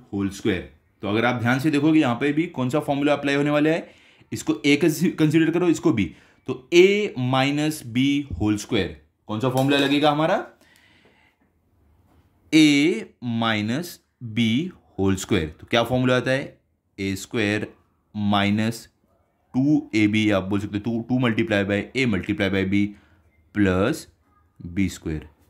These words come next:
ठीक है, फॉर्मूला आपको याद रखना है, इसके लिए बार बार मैं लिख रहा हूँ। क्लियर? तो अब हम इसे सॉल्व करते हैं। तो देखो, हमारा क्या एक्सप्रेशन था? सेवन एम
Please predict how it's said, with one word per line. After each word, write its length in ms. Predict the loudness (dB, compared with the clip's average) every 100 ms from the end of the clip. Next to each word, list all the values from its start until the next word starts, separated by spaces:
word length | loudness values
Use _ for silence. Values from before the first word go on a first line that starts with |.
| _ 0
ठीक 120 | 2
है, 100 | 0 -2 _ _
फॉर्मूला 320 | -6 -2 0
आपको 280 | 0 -2 -6 -8 2
याद 220 | 4 4
रखना 240 | 2 -6 -10
है, 80 |
इसके 180 | -10 -8
लिए 120 | -6
बार 180 | -2 -2
बार 120 | -2
मैं 120 | -2 0
लिख 200 | -2 -2
रहा 100 | -10
हूँ। 180 | -12 -18 _
क्लियर? 300 | -2 -2 -2 -10 _ _ -20 -20 _ -20 -10 2
तो 60 |
अब 140 | 2 4
हम 160 | 0
इसे 200 | -2 -2 -4 -10
सॉल्व 300 | -2 0 0
करते 280 | -4 -8 -8
हैं। 180 | -10 -6
तो 80 | -2
देखो, 200 | 0 0
हमारा 260 | 2 2 2
क्या 160 | 0
एक्सप्रेशन 420 | -2 -2 -4 -4
था? 140 | -4 -6
सेवन 440 | -8 -4 -2 0
एम 180 | 0 -2